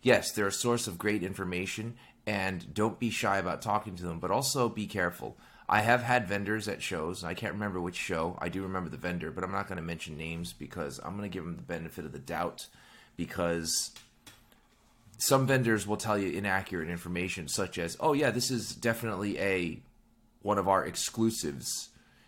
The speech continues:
and this is a special pen show price." But then I go and look it up, and I find out that it's available other places, and it's not a special price,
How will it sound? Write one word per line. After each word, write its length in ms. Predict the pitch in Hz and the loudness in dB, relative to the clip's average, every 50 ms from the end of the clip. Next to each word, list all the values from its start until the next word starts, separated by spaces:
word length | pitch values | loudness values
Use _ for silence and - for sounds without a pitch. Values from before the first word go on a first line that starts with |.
| _ _ | _ _
and 160 | 95 98 95 | -2 0 0
this 180 | 98 107 - 107 | 2 2 2 0
is 80 | 98 | 0
a 80 | 95 92 | -2 -2
special 800 | 87 - - - - - 113 104 101 - 113 101 92 87 87 87 - - _ _ _ | -2 -2 -2 -2 0 2 2 2 4 2 2 2 2 0 -2 -4 -10 -20 _ _ _
pen 220 | - 117 104 98 90 | -4 -4 -4 -2 -2
show 280 | 85 - 104 92 90 | -2 -2 0 0 0
price." 680 | 87 - - 107 101 85 67 65 - - - - - - - - - - - _ _ | -2 0 2 2 2 2 0 -2 -4 -4 -4 -4 -6 -10 -14 -20 -20 -20 -20 _ _
But 100 | - 113 - | -4 0 2
then 100 | 120 113 | 4 4
I 80 | 117 | 6
go 160 | 107 117 113 110 | 6 6 4 4
and 80 | 104 101 | 4 2
look 140 | 104 101 107 | 0 2 2
it 60 | 98 | 2
up, 140 | 92 95 - 98 | 2 2 2 0
and 60 | 85 | -2
I 80 | 85 | -4
find 280 | 90 - - 90 90 85 | -2 -2 -2 0 0 2
out 200 | 90 87 82 76 | 2 2 2 0
that 120 | - 85 78 | -2 -4 -4
it's 140 | 76 73 - | -4 -6 -8
available 420 | 76 73 85 85 82 80 78 82 71 | -6 -4 -2 -2 -2 -2 -2 -2 0
other 160 | 85 90 85 | 0 0 -2
places, 580 | - - - 73 71 - - 82 78 76 - - - | -2 -4 -6 -6 -4 -4 -4 -4 -6 -6 -8 -8 -8
and 420 | - 92 90 90 87 85 80 73 - | -6 -4 -2 -2 -2 -2 -4 -8 -10
it's 340 | - - 78 73 - - - 87 | -10 -8 -8 -8 -8 -10 -8 -4
not 240 | 87 85 82 78 73 | -2 -2 -2 -2 -2
a 40 | 78 | -6
special 360 | - - 76 73 - - 69 | -6 -6 -6 -6 -6 -8 -8
price, 540 | 67 - 73 53 50 - - - - - - | -8 -8 -8 -8 -8 -10 -12 -14 -14 -16 -16